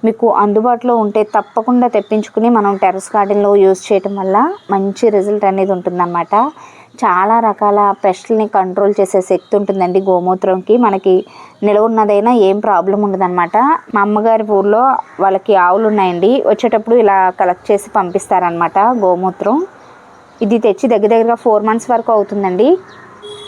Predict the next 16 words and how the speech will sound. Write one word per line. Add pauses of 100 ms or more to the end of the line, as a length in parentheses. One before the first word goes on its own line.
(180)
సమ్మర్
స్టార్ట్
అయ్యాక
నేను
దీన్ని
యూజ్
చేయలేదు,
కానీ (380)
మనం
గోమూత్రంని
చక్కగా
వాటర్లో
డైల్యూట్
చేసుకుని
మొక్కలన్నింటి
మీద